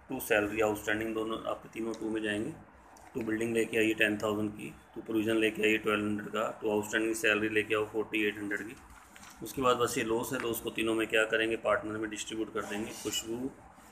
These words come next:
लीला, मीना, रेशियो आपको दे रखी है फ़ाइव रेशियो थ्री रेशियो टू, फ़ाइव बाई टेन, थ्री बाई टेन, टू बाई टेन, सिक्सटीन थाउजेंड का loss होगा। उसके बाद जो बनाना है आपने, उसमें capital account जो आपने बनाना है, वो आपने केवल लीला का capital account बनाना है।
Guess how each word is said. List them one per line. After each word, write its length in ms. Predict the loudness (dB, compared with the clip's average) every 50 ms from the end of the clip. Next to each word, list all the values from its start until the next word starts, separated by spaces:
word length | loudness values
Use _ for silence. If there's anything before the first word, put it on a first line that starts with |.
| -20 -20 -10 -6
लीला, 360 | -2 -2 0 2 4 4 4 4 2 0
मीना, 440 | -2 -2 -2 -2 -2 -2 -4 -4 -4 -4 -6 -4
रेशियो 340 | -4 -4 -4 -2 0 0 0
आपको 200 | 0 0 -2 0
दे 100 | 0 0
रखी 240 | 0 0 -4 -8 -10
है 60 | -4
फ़ाइव 240 | 0 2 4 4 4
रेशियो 260 | 2 0 -2 -6 -8
थ्री 200 | -4 -2 -2 0
रेशियो 240 | 0 -2 -2 -4 -4
टू, 140 | -4 -4 -6 -6 -8 -12 -16 -16 -20 -20 -20 -2 4
फ़ाइव 220 | 6 6 8 8
बाई 120 | 6 4 6
टेन, 240 | 4 2 2 0
थ्री 220 | -2 -2 -2 0 2
बाई 180 | 4 4 4
टेन, 220 | 4 4 2 0 0
टू 160 | -2 -4 -2
बाई 160 | 2 2 2
टेन, 200 | 2 2 0 -2
सिक्सटीन 340 | -2 -6 -8 -8 -8 -8 -4
थाउजेंड 320 | -2 -2 -2 0 -2 -2
का 80 | -2 -2
loss 260 | 0 0 -2 -2 -2 -6
होगा। 220 | -8 -8 -8 -10 -10 -16 -20 -20 -20 -20 -20 -20 -20 -20 -20 -12 -10
उसके 200 | -10 -4 2 4
बाद 100 | 4 6
जो 120 | 6 4 4
बनाना 300 | 4 2 0 0 0 0
है 120 | 0 0
आपने, 240 | 0 0 -2 -2 -4
उसमें 300 | -4 -4 -6 -4 -4 -4
capital 420 | 2 2 2 2 2 -4 -6 -6 -6
account 320 | -4 -4 -4 -4 -6 -6
जो 120 | -2 -2 -2
आपने 240 | -2 -2 -4 -8 -6
बनाना 360 | -4 -4 -2 -2 0 -2 -2 -4
है, 200 | -4 -6 -6 -8 -8 -12 -16 -18 -18 -16 -16 -16 -14 -14 -16 -16 -18 -18 -20 -20 -20 -20 -20 -20 -20 -20 -20 -10 -2
वो 160 | 4 8 8
आपने 260 | 10 8 8 4 -2 -2
केवल 200 | 2 2 2 2
लीला 280 | 2 0 6 6 6
का 120 | 6 6 4
capital 300 | 4 2 2 2 0 -2
account 240 | 0 2 2 2 2
बनाना 240 | 0 -4 -4 -6 -8
है। 80 | -10